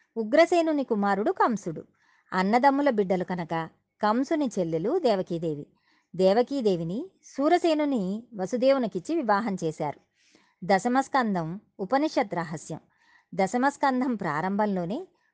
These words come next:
ఒక లక్ష టన్నుల ప్రశ్న ఒకటి పడుతుంది. ఆ ప్రశ్నకు సమాధానమును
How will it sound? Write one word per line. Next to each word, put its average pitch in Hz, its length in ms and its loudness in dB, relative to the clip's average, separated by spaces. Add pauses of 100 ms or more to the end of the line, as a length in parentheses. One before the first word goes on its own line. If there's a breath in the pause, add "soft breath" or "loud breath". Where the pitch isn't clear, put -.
(140)
ఒక 247 160 4
లక్ష 180 400 -2
టన్నుల 247 380 2
ప్రశ్న 190 360 -2
ఒకటి 277 260 0
పడుతుంది. 160 540 -4 (440)
ఆ 208 200 4
ప్రశ్నకు 196 480 -2
సమాధానమును 214 1080 -2